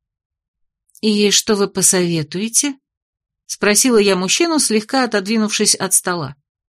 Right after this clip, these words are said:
Его близость, постоянное сокращение расстояния между нами нервировали. И не в хорошем смысле. Будто кто-то неприятный, скользкий вторгается в личное пространство. «Вы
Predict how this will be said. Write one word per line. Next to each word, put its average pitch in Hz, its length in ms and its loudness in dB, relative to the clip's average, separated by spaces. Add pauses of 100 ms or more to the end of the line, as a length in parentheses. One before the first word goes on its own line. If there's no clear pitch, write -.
(380)
Его 208 360 2
близость, 202 600 -2
постоянное 180 600 -2
сокращение 175 640 -2
расстояния 185 680 -2
между 170 360 -4
нами 156 240 -2
нервировали. 170 800 -2 (400)
И 196 120 2
не 214 120 4
в 208 60 -6
хорошем 269 460 0
смысле. 156 540 -2 (580)
Будто 180 320 -8
кто-то 226 360 -2
неприятный, 208 1040 0
скользкий 214 640 0
вторгается 180 600 -2
в 165 60 -6
личное 180 420 -4
пространство. - 800 -6 (1300)
«Вы 208 540 -2